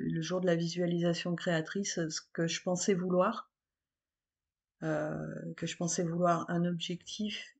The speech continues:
et, euh, en fait que c'est revenu me mettre sur ce que j'avais à visualiser, c'était plutôt de m'amuser sur le chemin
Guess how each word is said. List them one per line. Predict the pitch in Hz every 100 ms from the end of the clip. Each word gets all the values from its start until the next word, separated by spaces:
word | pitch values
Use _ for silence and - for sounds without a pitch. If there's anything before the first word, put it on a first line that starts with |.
| -
et, | 175 175 175
euh, | 170 165 165 175
en | 165
fait | 165 - 180 -
que | - 170 170
c'est | 170 - 170 165
revenu | 165 170 165 180 185 180 160
me | 175 170
mettre | 190 185 - - _ _ _ _ _
sur | - - - - 196 180 - - _ _ _ _ _ _ _ _ _ _ _ _ _ _ _
ce | - -
que | -
j'avais | 170 175 180
à | 180
visualiser, | 175 175 185 175 170 190
c'était | 190 - - 175
plutôt | 170 - 175
de | 180
m'amuser | 175 175 175 185
sur | - 180
le |
chemin | - 196 185 196